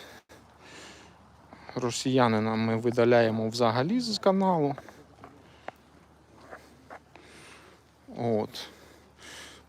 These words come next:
Такі справи. І там десь будемо копати криївки,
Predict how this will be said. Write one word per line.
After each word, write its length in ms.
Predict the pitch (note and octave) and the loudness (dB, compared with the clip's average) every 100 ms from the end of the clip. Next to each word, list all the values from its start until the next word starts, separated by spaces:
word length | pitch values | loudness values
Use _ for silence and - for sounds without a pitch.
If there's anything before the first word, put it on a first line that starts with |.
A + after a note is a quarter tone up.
| - | -8
Такі 200 | F#3 G3+ | -6 -4
справи. 440 | A#3+ - G#3+ G3 - - - - - - - - | -6 0 0 0 -4 -14 -20 -20 -20 -20 -20 -4
І 160 | D4+ E4+ | 0 4
там 340 | F3+ B3 E3 | 6 6 4
десь 300 | E3+ - - - - _ - - - - - - _ D3 | 2 -2 -10 -18 -20 _ -20 -20 -20 -20 -20 -20 _ -8
будемо 680 | C#3 D#3+ G3+ G3+ D3+ C3+ C3+ - - - - - _ _ _ - - - - - - _ _ _ _ - - | 0 4 6 6 4 0 -4 -20 -20 -20 -20 -20 _ _ _ -20 -20 -20 -20 -20 -20 _ _ _ _ -20 -2
копати 460 | D3 - D#3+ C#3 | 4 8 8 6
криївки, 680 | C3 D3 E3+ G#3+ - - C#3 | 2 0 2 -2 -2 -6 -6